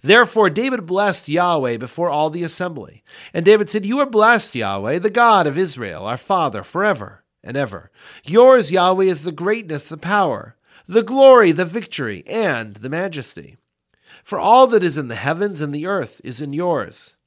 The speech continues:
Yours is the kingdom, Yahweh, and you are exalted as head above all.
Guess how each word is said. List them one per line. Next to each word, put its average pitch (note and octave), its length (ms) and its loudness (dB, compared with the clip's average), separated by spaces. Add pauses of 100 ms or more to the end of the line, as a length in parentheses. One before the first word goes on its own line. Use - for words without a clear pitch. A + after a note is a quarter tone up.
(560)
Yours G#3 440 6
is A#2+ 140 -12
the A2+ 80 -14
kingdom, C3+ 400 -10
Yahweh, G#2 360 -6
and F3+ 240 -4
you A#3+ 220 -4
are G3+ 120 4
exalted D#3 600 -4
as E3 180 -10
head E3 360 -8
above A2 300 -8
all. A#2+ 400 -6